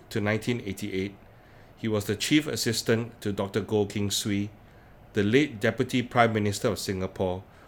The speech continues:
who was invited by Mister Deng Xiaoping to advise China on economic development strategy. From June two thousand and two to June two thousand and five,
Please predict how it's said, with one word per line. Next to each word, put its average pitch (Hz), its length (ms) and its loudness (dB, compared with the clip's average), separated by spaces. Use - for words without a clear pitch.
who 117 100 -2
was 113 160 4
invited 113 580 2
by 98 100 2
Mister 98 280 0
Deng 120 240 2
Xiaoping 87 560 -6
to 117 100 0
advise 117 480 6
China 104 540 2
on 98 180 -4
economic 101 580 -2
development 92 520 -4
strategy. 85 600 -6
From 113 320 2
June 143 340 6
two 147 140 2
thousand 113 380 2
and 92 160 -2
two 123 320 0
to 107 100 -2
June 120 380 4
two 123 160 2
thousand 101 340 2
and 85 140 -6
five, 120 560 0